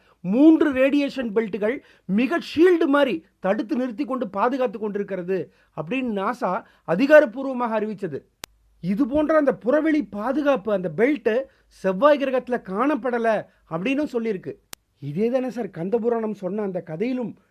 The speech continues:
நிகழ்ந்தது. அப்போ வளர்ந்துவிட்ட அந்த வேற்று கிரக நாகரிக மக்களுக்கிடையே நிச்சயமாக போர் நடந்திருக்க கூடுமோ? அந்த யுத்தத்தினால தான் ஐந்தாவது கோள் உடைந்து சிதறி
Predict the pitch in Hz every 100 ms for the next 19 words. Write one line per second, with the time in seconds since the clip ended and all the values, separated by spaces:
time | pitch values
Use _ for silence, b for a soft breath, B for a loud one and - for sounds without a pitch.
0 | _ 160 165 175 156 131 120 _ - -
1 | _ _ 190 277 349 370 _ _ _ _
2 | 147 196 269 320 339 302 320 285 233 277
3 | - 302 294 269 262 269 302 277 247 247
4 | 294 277 269 294 202 180 202 320 302 285
5 | 226 175 b b b - 262 277 240 240
6 | 240 247 240 233 233 226 196 - _ _
7 | _ _ _ _ 156 226 277 320 254 220
8 | 381 392 339 320 302 269 - - 202 262
9 | 285 269 233 226 247 208 202 262 277 247
10 | 196 262 269 175